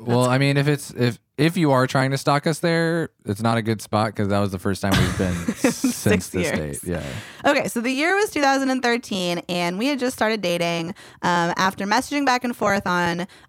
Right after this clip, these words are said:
Speaker 2: an online dating app, which is not Tinder, 'cause this was pre-Tinder era,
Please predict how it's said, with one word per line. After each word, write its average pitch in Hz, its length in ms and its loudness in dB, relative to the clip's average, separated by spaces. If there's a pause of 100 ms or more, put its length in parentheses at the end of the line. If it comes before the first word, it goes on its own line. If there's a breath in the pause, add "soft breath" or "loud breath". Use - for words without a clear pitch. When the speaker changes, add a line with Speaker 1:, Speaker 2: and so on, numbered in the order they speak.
Speaker 2:
an 165 400 0
online 165 420 -4
dating 190 400 -4
app, 156 320 -2
which 165 220 -8
is 147 80 -6
not 180 200 -2
Tinder, 180 460 -6
'cause 151 140 -8
this 143 120 -10
was 139 120 -10 (160)
pre-Tinder 196 840 -4
era, 160 400 -2